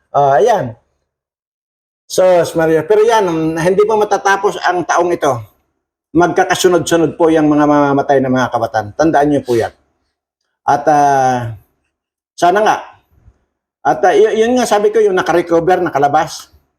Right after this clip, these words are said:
Pero wala, hi-, parang hindi na rin siya tao. Wala na.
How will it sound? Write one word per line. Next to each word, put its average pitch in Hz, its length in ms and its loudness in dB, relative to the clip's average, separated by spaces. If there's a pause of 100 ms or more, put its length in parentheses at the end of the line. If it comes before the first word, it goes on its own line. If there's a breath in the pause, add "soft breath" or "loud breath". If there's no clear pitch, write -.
(120)
Pero 170 240 2 (960)
wala, 175 240 2
hi-, 170 160 -2
parang 170 240 0
hindi 165 240 2
na 165 160 0
rin 160 80 0
siya 156 160 -4
tao. 127 400 -4 (560)
Wala 156 160 2
na. 147 160 0